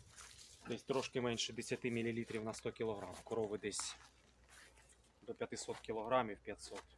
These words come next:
плюс-мінус там. І подивимось. Ну, на цього норму я використав десять мілілітрів на сто кілограмів. Ну, подивимось, подивимось. Я думаю, що він і на,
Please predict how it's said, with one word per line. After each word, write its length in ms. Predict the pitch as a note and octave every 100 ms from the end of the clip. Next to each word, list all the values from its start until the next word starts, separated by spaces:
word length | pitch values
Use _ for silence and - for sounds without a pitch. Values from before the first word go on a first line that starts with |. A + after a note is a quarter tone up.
| - - -
плюс-мінус 540 | G2+ - G#2+ G#2+ G#2 -
там. 160 | A2 - _ - - - - _ - - - -
І 60 | - -
подивимось. 580 | C3 A2+ A#2 F#2+ G#2 A2+
Ну, 80 | B2
на 120 | B2+
цього 340 | B2 F3+ C#3+ C3
норму 380 | C3 B2+ A#2
я 260 | A#2 A#2 A2+
використав 540 | G#2+ A#2 A#2+ A2 B2+ A2+
десять 360 | C#3+ B2 A#2 -
мілілітрів 520 | A2 G#2+ G#2+ - G#2+
на 80 | G#2+
сто 160 | -
кілограмів. 520 | G#2+ A2+ G#2+ G#2 G2+ G#2 - - - - - -
Ну, 120 | E3
подивимось, 800 | A3 G#3 A#3 D#3 A2+ G2+ - - - -
подивимось. 680 | C#3+ D#3 E3 A#2 G2+ - - - - - - - _ - - C3+
Я 100 | D3+
думаю, 320 | F3 E3+ D#3
що 180 | - D#3
він 180 | D#3+
і 40 | D3+
на, 500 | D3+ D3 C#3+ C#3